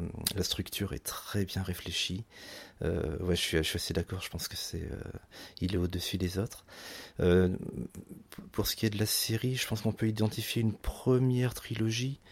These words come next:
qui s'arrêterait à la, à la Dernière Colonie. Donc, euh, l'histoire de, de John Perry et de Jane Sagan. Euh, Zoé, c'est une réécriture de La Dernière Colonie du point de vue de, de la fille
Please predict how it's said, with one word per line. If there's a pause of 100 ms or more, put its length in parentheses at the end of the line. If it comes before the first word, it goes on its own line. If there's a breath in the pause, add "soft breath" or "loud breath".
(180 loud breath)
qui
s'arrêterait
à
la, (340)
à
la
Dernière
Colonie. (540 loud breath)
Donc,
euh,
l'histoire
de, (400)
de
John
Perry
et
de
Jane
Sagan. (880 loud breath)
Euh,
Zoé,
c'est
une
réécriture
de
La
Dernière
Colonie
du
point
de
vue
de,
de
la
fille